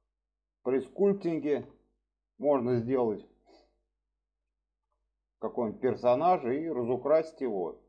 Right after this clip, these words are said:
Лицо-то тоже не одного цвета. Оно тоже разное там бывает. Где-то у носа краснее, уши краснее,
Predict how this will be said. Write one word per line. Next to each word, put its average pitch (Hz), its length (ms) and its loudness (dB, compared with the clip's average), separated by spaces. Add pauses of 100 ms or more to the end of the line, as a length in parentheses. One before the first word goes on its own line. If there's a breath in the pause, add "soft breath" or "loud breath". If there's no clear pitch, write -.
(400)
Лицо-то 123 600 -2
тоже 151 280 -2
не 135 100 0
одного 120 380 0
цвета. 95 540 -8 (1120)
Оно 92 240 -10
тоже 104 360 -2
разное 147 420 2
там 127 220 -6
бывает. 117 520 -4 (1600)
Где-то 95 840 -2
у 117 120 0
носа 123 360 -2
краснее, 139 960 -4 (2750)
уши 147 380 -6
краснее, 127 880 -4